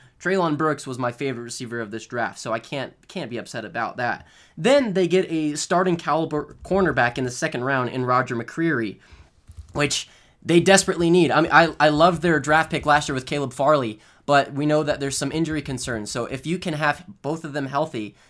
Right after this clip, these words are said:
that's a very young and talented secondary you have brewing in, in Tennessee. And that's something that they have mightily struggled with the last few years was the defensive side of the ball, especially that secondary.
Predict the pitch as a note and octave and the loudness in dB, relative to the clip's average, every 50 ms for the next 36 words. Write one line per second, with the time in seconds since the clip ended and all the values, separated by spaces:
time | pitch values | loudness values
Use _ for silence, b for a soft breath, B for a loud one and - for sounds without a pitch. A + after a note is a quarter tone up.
0 | _ _ C3+ C#3+ - C#3 A#2 G#2 C#3 C#3+ C#3 C3 B2+ A#2+ A2+ B2+ C3 D3 D3+ D#3+ | _ _ -4 -4 -4 -4 -6 -4 -2 -2 -2 -2 -2 -2 -2 -2 0 0 0 -2
1 | - - B2+ B2 B2 B2 - - C#3+ D3 D3 C#3 C3 - C#3 B2 B2 - - D3+ | -2 -4 -8 -8 -8 -6 -4 -2 -2 0 -2 -4 -6 -8 -8 -8 -6 -4 -4 -4
2 | - - C3+ A#2+ A#2+ A#2 A2+ A2+ A#2 B2 C3 C3 A#2 A2+ G#2+ C#3 C#3+ C3+ B2+ B2+ | -2 -2 -6 -4 -4 -4 -4 -4 -4 -4 -4 -4 -6 -6 -4 -4 -2 -2 -2 -4
3 | B2 A#2+ A#2 A#2 - - - B2 A#2+ A#2 A2+ A2+ A2 - _ - D#3+ D3 C#3 B2 | -4 -4 -6 -8 -8 -8 -8 -8 -6 -4 -4 -6 -6 -10 _ -6 -4 -4 -4 -4
4 | - - D#3 C#3 A#2 - b b b b b - C3+ D3 D#3+ E3+ - - E3 E3 | -2 -2 -2 -2 -4 -6 b b b b b -8 -4 -4 -4 -4 -4 -4 -4 -4
5 | E3+ D#3 D3 D3 C#3+ - C#3 C#3+ C#3 C3+ A#2+ - - - _ _ _ _ _ - | -4 -2 -2 -2 -2 -2 -2 -2 -2 -4 -4 -8 -14 -20 _ _ _ _ _ -10
6 | D#3+ G3 A3 A#3 B3 B3+ A#3+ G#3+ G3 E3 C#3+ A#2+ - - - C#3 C3 B2+ - - | -8 0 4 4 4 4 4 2 0 0 0 -2 -4 -6 -2 -2 -2 0 -2 -6
7 | - A#2 A#2 A2 - - - B2+ A#2+ B2 A#2 A#2 B2 - C3 B2 B2 B2 A#2 A2+ | -6 -6 -8 -8 -8 -10 -8 -2 0 0 0 0 -2 -8 -8 -4 -4 -4 -4 -6
8 | - A#2 A2 A#2+ A#2 G#2+ B2 A#2+ - B2+ A#2 A2 - A2+ - B2+ A#2 A2+ A2 A2+ | -8 -12 -10 -10 -8 -8 -8 -8 -8 -8 -8 -8 -10 -10 -6 -4 -4 -4 -4 -8
9 | G#2 A#2 A#2+ A#2 A#2 - - - C3+ - - - F3 D#3+ D3 - - C3 B2 A#2+ | -6 -4 -4 -4 -4 -4 -6 -8 -6 -6 -4 -2 -4 -4 -4 -4 -6 -6 -4 -4
10 | A2+ - - - C3+ - - A2+ A2 A2 G#2 G#2 G2 - | -6 -6 -6 -8 -8 -8 -8 -10 -10 -10 -12 -14 -16 -18